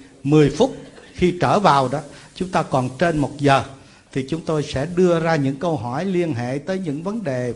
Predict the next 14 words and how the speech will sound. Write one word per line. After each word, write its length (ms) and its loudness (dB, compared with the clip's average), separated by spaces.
Phật 200 -14
học 240 -12
tổng 220 -8
quát 220 0
và 100 -4
những 220 -4
vấn 220 -8
đề 220 -2
chi 300 -6
tiết 280 -6
khác 260 2
mà 80 -10
giảng 200 -6
sư 340 -4